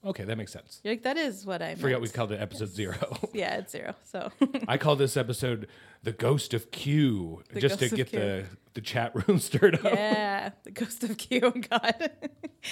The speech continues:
Speaker 2: Yeah, I don't have a n-, name for it yet, so maybe we'll come
Speaker 1: Yeah,
Speaker 2: up with
Speaker 1: we'll get
Speaker 2: one,
Speaker 1: there.
Speaker 2: but I'll put that one just in case, so. Yeah, so we start out on this one, and we've got them running in their, like, OshKosh B'gosh catalog matching rain suits.
Speaker 1: Yeah.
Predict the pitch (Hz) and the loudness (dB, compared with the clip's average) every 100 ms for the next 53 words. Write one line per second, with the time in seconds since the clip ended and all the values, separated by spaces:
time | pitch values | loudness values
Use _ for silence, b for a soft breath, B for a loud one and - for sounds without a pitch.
0 | B B B - 233 226 226 233 269 254 | B B B -6 -2 0 0 0 0 -2
1 | - - 220 208 202 190 - - - 196 | -6 -10 -6 -4 -4 -4 -8 -18 -8 -4
2 | 185 190 - 190 190 - 190 190 - - | -4 -4 -6 -2 -2 -2 -2 -4 -4 -4
3 | 185 190 185 185 170 - 180 101 190 226 | -4 -4 -4 -6 -6 -4 -4 -2 -2 -2
4 | 175 170 165 160 - 190 190 190 170 170 | -4 -6 -6 -6 -2 -2 -2 -4 -4 -4
5 | 170 175 185 151 - 135 107 - - 101 | -6 -4 -2 -2 -2 -10 -10 -8 -6 -6
6 | - - - - 87 95 - B B B | -8 -10 -12 -8 -6 -6 -8 B B B
7 | B B 220 220 214 226 226 285 277 269 | B B 6 6 6 0 2 2 4 2
8 | - 214 220 214 214 208 202 196 190 190 | 0 -2 -2 -2 -2 0 -2 -4 -2 -2
9 | 185 190 196 202 - 196 190 190 196 196 | -2 -4 -2 -2 0 -2 0 0 0 -2
10 | - 196 196 190 185 185 180 175 - 185 | -2 -2 0 0 0 -2 -2 -4 -2 0
11 | 185 - 196 180 - 180 175 175 - 175 | 0 -2 -4 -4 -4 -2 0 -2 -2 -2
12 | 180 180 170 185 180 180 - 185 175 170 | 0 0 0 -2 -2 -2 -2 -6 -6 -8
13 | 170 185 - - 214 247 123 135 98 | -6 -6 -6 -4 -2 -2 -2 -2 -2